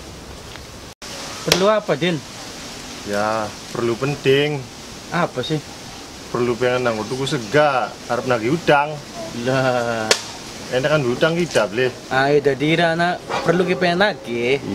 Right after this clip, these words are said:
Speaker 2: Iya.
Speaker 1: Hmm. Pira sih kan utangnya, Kak?
Speaker 2: Nah, lalen beli ya?
Speaker 1: Iya,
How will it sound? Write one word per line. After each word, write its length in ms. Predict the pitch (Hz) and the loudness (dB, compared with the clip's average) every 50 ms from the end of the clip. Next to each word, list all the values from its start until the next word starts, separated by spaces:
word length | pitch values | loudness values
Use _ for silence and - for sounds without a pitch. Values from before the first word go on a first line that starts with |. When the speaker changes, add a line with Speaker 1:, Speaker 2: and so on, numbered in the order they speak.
| 98 95 | -2 0
Speaker 2:
Iya. 320 | 104 113 110 110 107 101 | 2 4 4 4 2 0
Speaker 1:
Hmm. 1040 | - - - - - - - - - - - 104 104 107 107 107 110 113 117 117 120 123 120 - - - - - | -6 -10 -12 -12 -10 -10 -10 -8 -8 -8 -8 -6 -6 -4 -4 -2 -2 -2 -2 -4 -4 -6 -6 -8 -10 -10 -6 0
Pira 240 | 247 247 208 190 | 2 4 4 4
sih 140 | 180 196 220 | 4 4 4
kan 100 | 240 196 | 4 4
utangnya, 480 | 170 170 170 - 240 247 247 214 - 123 | 4 2 2 2 2 2 2 -2 -4 -6
Kak? 60 | 110 - - - - - - - - - - | -8 -10 -14 -16 -14 -14 -14 -14 -12 -12 -8
Speaker 2:
Nah, 320 | - 110 104 98 92 87 85 82 78 - - - - | -4 -2 -2 0 0 -2 -4 -6 -8 -10 -12 -8 -2
lalen 280 | 113 117 127 135 123 107 104 | 0 2 2 4 2 0 0
beli 200 | 98 104 123 127 | 0 0 2 2
ya? 80 | 113 101 - - - - - | 2 2 0 -4 -10 -8 -4
Speaker 1:
Iya, 340 | 196 208 190 160 135 120 | -2 -2 0 2 2 2